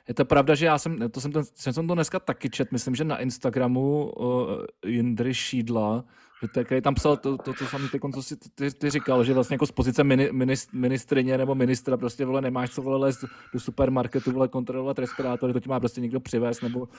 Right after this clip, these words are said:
ti to přivést Messenger, vole. Jako, my si běžně třeba v práci, vole, do zvukového studia posíláme disky, ty vole, přes mes-, Messenger, a taky nikdo ne-, jako nechodí, vole, s diskem, vole, aby ho odnes jako někam.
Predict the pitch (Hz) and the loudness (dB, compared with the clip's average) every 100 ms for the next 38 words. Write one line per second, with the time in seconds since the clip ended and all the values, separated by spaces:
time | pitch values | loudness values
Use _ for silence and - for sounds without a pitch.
0 | - - 127 - 127 127 131 110 127 120 | -18 0 0 4 4 4 2 2 0 2
1 | 117 113 117 110 _ _ _ - 110 127 | 0 2 2 2 _ _ _ -16 -4 -2
2 | 120 - - 120 135 139 131 143 - 151 | -2 -4 -4 -2 2 4 4 4 0 -2
3 | - 131 123 - 123 127 131 120 117 120 | 0 0 0 0 0 0 0 -2 -4 -4
4 | 123 127 120 127 120 113 131 120 127 123 | -2 -2 -2 -4 -4 -8 -8 -4 -4 -4
5 | 120 - 127 120 123 120 117 123 120 117 | -6 -4 -4 0 0 0 -4 -4 -4 -6
6 | - 117 123 113 117 - - 104 120 135 | -4 -4 0 0 -2 -4 -12 -4 -2 0
7 | 143 147 127 143 117 123 135 120 135 120 | -2 0 -2 -2 -4 -2 0 2 2 2
8 | 120 120 104 107 - 123 113 113 104 107 | 0 0 0 -4 -4 -2 0 0 -2 -4
9 | 110 98 104 110 - - 107 98 107 104 | -6 -6 -6 -6 -6 -8 -10 -8 -6 -6